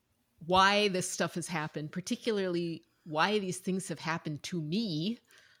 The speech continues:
these repeated cancellations and loss of long friendships and being denounced by people who I thought were my <laughs> friends.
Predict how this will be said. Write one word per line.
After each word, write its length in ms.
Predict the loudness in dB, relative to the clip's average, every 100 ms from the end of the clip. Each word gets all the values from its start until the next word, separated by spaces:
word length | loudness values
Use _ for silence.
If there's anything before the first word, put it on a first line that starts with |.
| _
these 500 | -10 -6 -6 -8 -14 -18 -20 _
repeated 480 | -12 -8 -2 -2 -2
cancellations 1000 | -6 -8 -8 -8 -6 -4 -6 -6 -6 -8 -8
and 380 | -8 -8 -10 -14 -20 _ _ _ -6
loss 400 | 0 2 2 0
of 440 | -4 -4 -10 -18 -12
long 300 | -4 -2 -2
friendships 840 | -4 -4 -4 -4 -4 -4 -4 -8 -6
and 200 | -8 -8
being 220 | -8 -8
denounced 500 | -6 -4 -4 -6 -8
by 120 | -8
people 320 | -6 -8 -8
who 160 | -8 -6
I 80 | -6
thought 240 | -6 -6
were 100 | -2
my 160 | 0 0
<laughs> 0 |
friends. 680 | 0 0 0 0 -4 -8